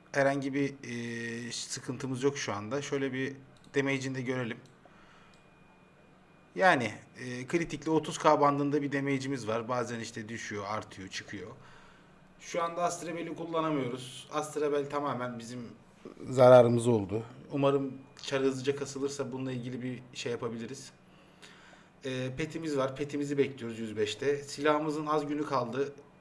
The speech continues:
Umarım yedi gün içerisinde yüz beş oluruz. Yüz beş olmamız demek bize güzel bir zodyak kılıcı yapmamız demek. Zaten şu anda piyasayı da aynı zamanda araştırıyorum. Şöyle biraz bir görev kitabı Prens iki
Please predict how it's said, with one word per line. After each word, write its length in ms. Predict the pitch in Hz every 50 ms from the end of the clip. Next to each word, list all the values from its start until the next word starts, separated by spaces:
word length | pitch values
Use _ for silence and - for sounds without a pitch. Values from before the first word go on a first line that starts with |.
| - - - - - 135 - - -
Umarım 340 | 147 143 151 156 156 151
yedi 240 | 143 139 143 143 147
gün 120 | 143 147 139
içerisinde 360 | 139 147 139 139 135 135 139
yüz 220 | 135 131 127 123
beş 140 | 139 135 135
oluruz. 420 | 139 131 143 139 139 139 - - - - - - - - - - - - - -
Yüz 180 | 117 120 123
beş 180 | 143 151 147 151
olmamız 380 | 147 143 147 151 151 147 135
demek 260 | 143 143 147 147 135 131
bize 160 | 131 139 143
güzel 320 | 135 131 127 160 156 151
bir 60 | 143
zodyak 400 | 135 127 135 127 135 135 131 135
kılıcı 260 | 123 123 123 117 123 123
yapmamız 380 | 110 110 117 107 107 107 104
demek. 240 | 104 107 123 143 135
Zaten 220 | 143 139 143 143
şu 160 | 139 139 - 131
anda 180 | 131 131 131
piyasayı 380 | 131 139 131 131 131 139 135 143
da 80 | 127
aynı 160 | 120 123 123 113
zamanda 340 | 123 120 120 120 113 113
araştırıyorum. 600 | 110 110 113 113 - - - 123 139 127 117 117 - - - - - - - - - - -
Şöyle 340 | - - 175 165 165 156 160
biraz 260 | 175 175 175 151 143
bir 60 | 156
görev 260 | 151 165 156 165 156
kitabı 320 | 151 - - 156 147 147 143
Prens 340 | - 147 147 143 143 -
iki 300 | - - - 151 143 143